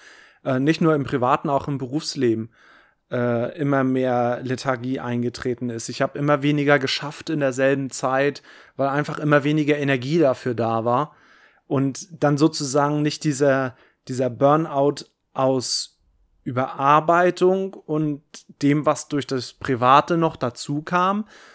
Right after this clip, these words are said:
sondern der Burnout, ähm, weil die Energie dafür fehlte, das zu machen, was eigentlich normal war.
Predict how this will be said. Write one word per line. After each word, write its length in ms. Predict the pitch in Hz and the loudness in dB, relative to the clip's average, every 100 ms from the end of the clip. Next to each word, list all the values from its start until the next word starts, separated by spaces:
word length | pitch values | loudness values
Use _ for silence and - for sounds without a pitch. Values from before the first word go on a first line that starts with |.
| _ _ | _ _
sondern 760 | 123 151 156 151 156 147 151 151 | -4 0 2 2 0 -4 -8 -2
der 140 | 143 | 0
Burnout, 920 | 120 151 156 170 165 147 147 147 143 - _ _ _ _ _ _ - | 0 4 4 4 0 0 2 2 0 -10 _ _ _ _ _ _ -6
ähm, 560 | 135 135 135 135 139 - _ _ | -2 0 0 -2 -4 -10 _ _
weil 320 | 123 139 139 | -2 2 4
die 240 | 131 160 | 2 -2
Energie 520 | 135 139 127 117 170 214 | 0 0 0 -2 -2 2
dafür 460 | 160 147 - 139 | 4 2 0 -2
fehlte, 800 | 123 - 135 131 123 139 147 185 - _ _ _ _ _ | -2 -2 2 2 0 0 -2 -2 -10 _ _ _ _ _
das 360 | 147 156 - | 0 0 -8
zu 640 | - - 143 147 135 143 - _ _ | -10 -10 -6 -6 -6 -12 -16 _ _
machen, 600 | 135 135 156 190 180 151 | -2 2 2 0 -2 0
was 280 | 147 - | -2 -2
eigentlich 680 | 127 160 190 185 156 160 - | 0 2 4 0 -2 -4 -2
normal 720 | 156 143 139 147 175 165 135 104 - | -2 -2 0 2 4 4 2 -4 -6
war. 460 | 120 113 104 101 | -4 -4 -8 -14